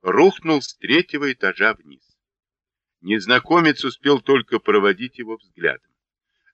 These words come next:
Затем, пробормотав сквозь зубы проклятие, схватил дипломат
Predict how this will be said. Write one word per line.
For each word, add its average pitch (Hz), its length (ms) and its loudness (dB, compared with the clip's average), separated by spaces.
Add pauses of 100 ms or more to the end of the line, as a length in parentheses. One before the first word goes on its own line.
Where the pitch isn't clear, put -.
Затем, 120 480 2
пробормотав 110 800 0
сквозь 101 380 -4
зубы 92 420 -4
проклятие, 147 760 -2
схватил 101 600 -8
дипломат 82 640 -4